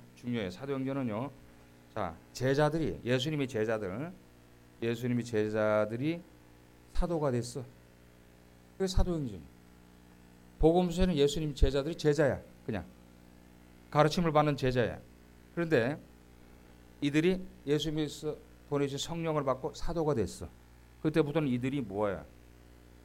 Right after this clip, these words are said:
강력하게 복음을 전하는 거야. 지금까지는 그냥 배우는 자로 있었어, 제자로. 사도는 뭐야? 목숨 걸고 복음을 전하는, 보내심을 받은 자. 아포스토로스.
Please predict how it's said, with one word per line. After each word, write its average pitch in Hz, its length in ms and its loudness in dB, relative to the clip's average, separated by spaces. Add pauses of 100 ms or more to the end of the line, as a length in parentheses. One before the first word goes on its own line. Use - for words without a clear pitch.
(1080)
강력하게 131 600 0
복음을 95 380 -2
전하는 82 280 -12
거야. - 160 -20 (1800)
지금까지는 143 440 2
그냥 143 180 2
배우는 120 460 12
자로 92 240 2
있었어, - 320 -14
제자로. 80 320 -14 (960)
사도는 127 460 -4
뭐야? 95 200 -6
목숨 120 360 0
걸고 107 380 0 (580)
복음을 92 360 8
전하는, - 220 -16 (300)
보내심을 123 520 2
받은 104 200 -8 (100)
자. - 80 -20 (640)
아포스토로스. - 960 -4